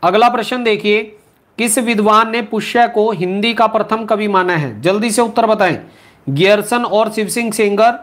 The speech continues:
रामचंद्र शुक्ल, हजारी प्रसाद द्विवेदी या फिर डॉक्टर नागेंद्र जी? जल्दी से उत्तर चुने। पुष्य को हिंदी का प्रथम कवि किसने माना है? Very good,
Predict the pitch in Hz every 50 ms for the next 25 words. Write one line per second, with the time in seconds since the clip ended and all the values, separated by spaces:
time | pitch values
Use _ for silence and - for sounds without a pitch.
0 | - - _ _ _ _ _ - 156 170 190 196 202 - 220 220 220 233 214 -
1 | 226 214 208 226 240 254 254 254 - - - _ _ _ _ _ _ _ _ _
2 | _ _ _ _ _ _ _ _ _ - - 165 165 190 196 208 240 214 233 220
3 | 208 226 220 220 208 214 214 214 214 214 214 240 226 208 196 190 202 208 202 220
4 | 214 220 196 170 175 180 175 180 220 220 214 214 190 175 170 180 180 180 180 190
5 | 180 160 147 120 107 - - 127 151 170 185 185 220 220 214 233 226 214 214 226
6 | 220 214 226 208 202 180 127 - - - _ _ _ _ _ _ _ _ _ _
7 | _ _ _ _ _ _ _ _ - _ _ _ - 180 175 170 - - 220 226
8 | 220 214 208 214 226 240 233 - - - _ - 160 165 175 180 220 214 226 233
9 | 214 220 214 202 202 214 220 220 214 220 208 220 214 226 208 214 214 214 214 208
10 | 208 196 190 190 170 139 139 156 170 180 202 220 202 220 196 143 107